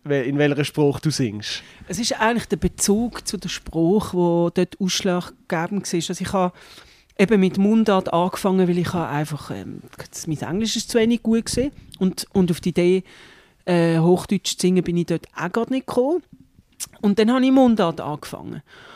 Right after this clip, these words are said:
Speaker 2: Und dann, ähm, habe ich ein Thema, ich weiss noch genau, habe ich einen Song gehabt, der mir so nahe war vom Thema,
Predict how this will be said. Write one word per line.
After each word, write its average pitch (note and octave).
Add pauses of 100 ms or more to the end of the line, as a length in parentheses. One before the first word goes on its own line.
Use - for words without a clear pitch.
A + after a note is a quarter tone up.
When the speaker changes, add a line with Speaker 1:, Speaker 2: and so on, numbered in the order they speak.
(520)
Speaker 2:
Und G#3+
dann, A3 (320)
ähm, F#3+ (1200)
habe G#3
ich G#3 (300)
ein F#3+ (220)
Thema, G#3+
ich D#3
weiss F3
noch F#3+
genau, F3
habe F3
ich F3
einen E3
Song F3+
gehabt, F3+
der E3+
mir E3
so F#3
nahe G3+
war -
vom -
Thema, F#3